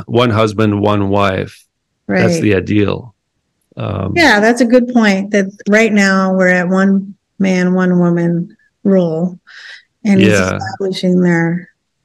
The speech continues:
Speaker 1: And he kind, God is in his mercy allows,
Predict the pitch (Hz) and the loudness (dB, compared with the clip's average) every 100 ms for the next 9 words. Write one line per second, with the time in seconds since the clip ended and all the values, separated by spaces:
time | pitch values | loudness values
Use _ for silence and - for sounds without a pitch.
0 | _ _ - 117 120 156 135 127 127 123 | _ _ -2 0 2 2 0 0 0 2
1 | 131 127 120 107 101 - 120 113 104 120 | 4 4 2 0 -6 -2 0 2 2 2
2 | 123 - 113 104 104 101 _ _ _ 113 | 2 2 2 2 0 -6 _ _ _ 0
3 | 107 104 107 107 107 107 - | 2 2 2 0 0 -4 -10